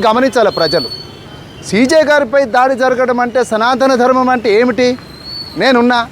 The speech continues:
మా తాత ముత్తాతల నుంచి మా ఇంట్లో కూడా అన్ని రకాల దేవతలు ఉన్నారు. మేము పూజ చేయింది బయటికి రాం,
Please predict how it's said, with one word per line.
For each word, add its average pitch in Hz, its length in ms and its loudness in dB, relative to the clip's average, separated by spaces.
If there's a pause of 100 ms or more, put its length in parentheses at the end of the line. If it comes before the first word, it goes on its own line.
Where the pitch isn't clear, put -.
(440)
మా 190 160 2
తాత 226 260 2
ముత్తాతల 220 540 0
నుంచి 226 240 0 (580)
మా 202 80 4 (160)
ఇంట్లో 226 240 0 (100)
కూడా 214 160 2 (520)
అన్ని 247 260 4
రకాల 214 260 2 (120)
దేవతలు 190 440 2
ఉన్నారు. 180 220 -2 (420)
మేము 277 180 4 (200)
పూజ 247 160 0 (160)
చేయింది 254 380 2
బయటికి 220 320 0
రాం, 208 140 2